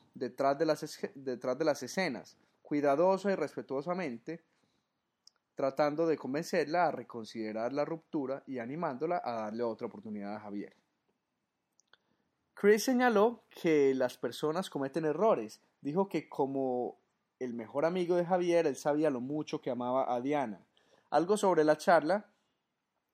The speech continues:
hizo que Diana considerara abrirle su corazón de nuevo a Javier.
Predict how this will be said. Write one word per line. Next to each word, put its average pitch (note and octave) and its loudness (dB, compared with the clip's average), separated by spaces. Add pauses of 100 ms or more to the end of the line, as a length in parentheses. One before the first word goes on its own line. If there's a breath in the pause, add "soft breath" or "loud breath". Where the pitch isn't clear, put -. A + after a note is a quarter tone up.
(120)
hizo D#3 2
que D#3 4
Diana C#3+ 4
considerara C3 0
abrirle B2+ 0
su - -10
corazón C3+ -2
de C#3 -2
nuevo C#3 4
a C3+ 2
Javier. D#3 0